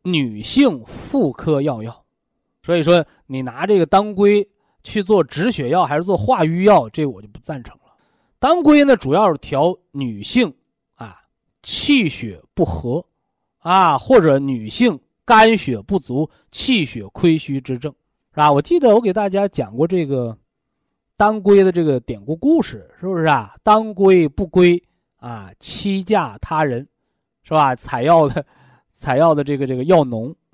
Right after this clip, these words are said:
是吧？年轻小伙子啊，为了采食这个什么呢？这个当归啊，为妻子治病，结果三年未归啊，妻子也嫁了别人了啊，药材回来了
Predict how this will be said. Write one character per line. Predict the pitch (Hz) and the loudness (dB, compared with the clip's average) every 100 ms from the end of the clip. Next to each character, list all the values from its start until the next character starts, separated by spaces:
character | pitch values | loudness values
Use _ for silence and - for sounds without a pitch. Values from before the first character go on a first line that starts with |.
| _ | _
是 | - | -12
吧？ | 120 | -12
年 | 110 147 | -10 -10
轻 | 151 147 | -10 -6
小 | 135 143 | -4 -4
伙 | 120 101 | -6 -12
子 | 113 135 _ _ | -14 -16 _ _
啊， | - _ _ _ _ _ _ _ | -20 _ _ _ _ _ _ _
为 | 175 185 | -2 0
了 | 156 | 0
采 | - - 113 101 | -4 -10 -10 -12
食 | - 127 | -12 -10
这 | 143 131 | -6 -8
个 | 120 | -8
什 | 104 | -14
么 | 113 | -16
呢？ | 120 - _ _ _ _ _ _ _ - - _ | -16 -18 _ _ _ _ _ _ _ -20 -20 _
这 | - 147 | -8 -6
个 | 131 | -4
当 | 113 160 165 | 0 0 2
归 | 160 156 156 _ _ _ _ _ _ | 0 0 -2 _ _ _ _ _ _
啊， | 117 110 | -14 -4
为 | 147 | -4
妻 | 131 - 151 | -4 -2 -4
子 | 113 | -4
治 | - 139 | -8 -2
病， | 180 147 _ _ _ _ | -2 -2 _ _ _ _
结 | - 139 | -4 -4
果 | 110 | -4
三 | - 190 185 | 0 2 2
年 | 156 160 | -2 -2
未 | 160 | -4
归 | 135 143 143 _ _ | -4 -8 -8 _ _
啊， | 117 110 | -20 -20
妻 | - 147 | -10 -8
子 | 135 | -6
也 | 123 | -6
嫁 | 104 139 | -6 -10
了 | 117 | -10
别 | 104 120 | -12 -12
人 | 117 107 131 | -12 -16 -20
了 | _ _ _ _ _ _ _ | _ _ _ _ _ _ _
啊， | 127 | -8
药 | 156 233 | 2 4
材 | 180 160 | 4 2
回 | 175 143 170 | 2 2 2
来 | 151 131 | 2 0
了 | 127 | -4